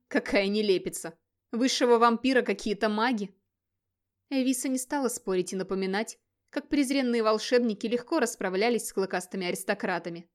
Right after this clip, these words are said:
«Так соскучилась?» живо переспросил Ибрис и взглянул на часы. «Пора заняться делом. Хотя, безусловно, слушать голос любимой гораздо приятнее». Как он мог считать ее никчемным существом,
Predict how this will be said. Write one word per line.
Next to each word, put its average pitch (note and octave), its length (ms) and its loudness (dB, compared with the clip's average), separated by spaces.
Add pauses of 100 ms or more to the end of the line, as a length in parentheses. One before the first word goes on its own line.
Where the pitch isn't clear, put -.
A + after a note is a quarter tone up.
(800)
«Так G3+ 180 -2
соскучилась?» A3 840 -4 (500)
живо G3+ 300 0
переспросил F#3+ 600 -2
Ибрис G#3+ 460 -4 (180)
и G3+ 60 -8
взглянул F#3 400 -4
на E3+ 120 -8
часы. F3+ 460 -8 (840)
«Пора C#4+ 240 4
заняться C#4 400 -2
делом. A3+ 480 -2 (520)
Хотя, - 280 -4
безусловно, D4+ 800 -2
слушать G3+ 460 -6
голос G3 320 0
любимой G3+ 340 -2
гораздо F3 360 -4
приятнее». F3+ 680 -2 (720)
Как E4+ 220 -2
он D4+ 120 2
мог B3+ 160 0
считать A#3 400 -2
ее A3 100 0
никчемным G#3+ 480 -2
существом, G3+ 720 -6